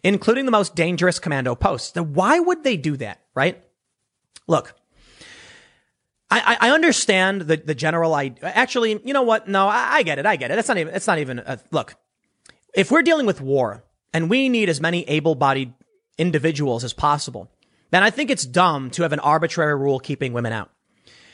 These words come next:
If women can get in and they can pass the test, they should be allowed to do it. That's equal opportunity.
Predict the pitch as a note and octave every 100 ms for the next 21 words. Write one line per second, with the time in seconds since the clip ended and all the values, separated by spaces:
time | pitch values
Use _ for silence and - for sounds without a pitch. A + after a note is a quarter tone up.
0 | - - F3+ - G3+ C#4+ D4 - A#3+ F#3
1 | F#3 F#3+ D3 B2 B2 B2+ C3+ B2 A2+ D3
2 | E3+ E3 C3 A2+ - A#2 C#3+ - D3 C3+
3 | B2+ A#2+ A2+ A2+ G#2+ G2 D#3 E3 G#3 F3
4 | D3 B2+ A2 - B2 F#2+